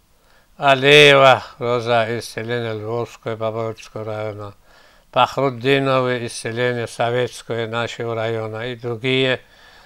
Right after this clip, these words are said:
сами являются активистами патриотической работы.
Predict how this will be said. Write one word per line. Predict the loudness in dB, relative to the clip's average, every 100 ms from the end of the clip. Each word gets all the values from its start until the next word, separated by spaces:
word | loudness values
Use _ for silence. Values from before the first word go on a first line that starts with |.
| _
сами | -10 2 4 4 2
являются | 0 0 2 2 0 -4 -8
активистами | -8 -10 -8 -8 -8 -12 -12 -12 -4 -2 -2 -4
патриотической | -8 -10 -10 -14 -12 -14 -14 -14 -10 -8
работы. | -4 -6 -6 -8 -10 -20